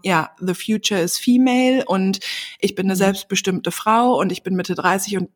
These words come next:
Speaker 1: ich bin Single und ich bin glücklich damit, das reicht halt nicht,
Speaker 2: Ja.
Speaker 1: ne?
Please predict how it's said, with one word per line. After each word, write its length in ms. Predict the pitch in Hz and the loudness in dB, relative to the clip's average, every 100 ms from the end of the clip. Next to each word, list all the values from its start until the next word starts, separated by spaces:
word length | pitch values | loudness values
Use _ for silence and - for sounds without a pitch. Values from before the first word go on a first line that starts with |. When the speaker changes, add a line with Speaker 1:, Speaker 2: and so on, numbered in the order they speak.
| _ | _
Speaker 1:
ich 160 | 190 - | -4 -4
bin 120 | 165 | -4
Single 500 | - 233 226 226 226 | 0 2 4 2 2
und 180 | 180 170 | 0 -2
ich 100 | - | -2
bin 140 | 185 | 0
glücklich 340 | 196 233 226 226 | 0 0 -2 0
damit, 300 | 208 202 180 | 2 2 0
das 200 | - 180 | -2 0
reicht 360 | 165 - - | 0 -2 -4
halt 160 | 156 - - | -6 -6 -6
nicht, 220 | 143 208 | -4 -4
Speaker 2:
Ja. 100 | 190 | -2
Speaker 1:
ne? 200 | 202 | 2